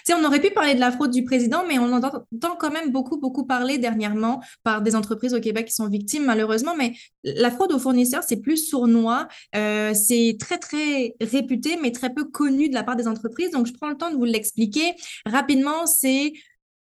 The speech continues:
je suis une entreprise ou je suis un particulier, puis j'ai des fournisseurs. C'est un peu ça, on a tous des fournisseurs, des factures à payer, c'est ça, la vie d'adulte. Mais à un moment donné, je reçois un courriel d'un de mes fournisseurs qui dit, « Hey,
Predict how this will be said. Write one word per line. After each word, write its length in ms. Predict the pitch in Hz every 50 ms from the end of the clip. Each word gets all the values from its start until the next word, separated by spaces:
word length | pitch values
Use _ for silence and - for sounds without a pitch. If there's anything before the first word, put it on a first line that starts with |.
| _ _ -
je 160 | 240 214 285
suis 320 | 339 330 - - 330 311
une 120 | 285 262 240
entreprise 760 | 247 - - - 233 233 - - 302 302 302 311 311 269 240
ou 100 | 226 214
je 120 | 208 220
suis 200 | 214 208 285 269
un 60 | 240
particulier, 720 | 208 208 208 208 - - - - 220 208 240 285 320 339 330 330
puis 100 | 247 233
j'ai 80 | 254
des 180 | 294 240 240 233
fournisseurs. 580 | 240 269 269 254 262 254 254 - 233 170 143 139
C'est 160 | 180 - - -
un 100 | - -
peu 240 | - 156 170 -
ça, 200 | 185 - - 233 233
on 80 | 196
a 80 | 175 180
tous 140 | - 233 214
des 80 | 202
fournisseurs, 480 | 202 202 202 185 180 180 - 202 254 262
des 100 | 226 208
factures 320 | 185 185 185 - - 233
à 60 | 220 214
payer, 320 | 208 190 196 202 269 349
c'est 160 | - - 202
ça, 260 | 202 202 208 220 240 -
la 140 | 208 185 185
vie 140 | 190 226
d'adulte. 520 | 196 190 170 175 208 302 359 359 320 - - -
Mais 480 | 220 220 226 254 269 285 311 339 330 -
à 80 | - 233
un 40 | 233
moment 220 | 226 240 330 370
donné, 280 | 302 247 226 226 262 311
je 80 | 254
reçois 440 | 240 240 220 220 - - 294 - 311 -
un 140 | 370 370
courriel 360 | - - 240 240 240 254 277 247
d'un 120 | 254 285
de 80 | 285 262
mes 100 | 233 226
fournisseurs 460 | 226 214 208 202 202 202 208 330 392
qui 140 | - 294 220
dit, « 220 | 233 285 320 311 -
Hey, 380 | 320 392 494 523 440 294 226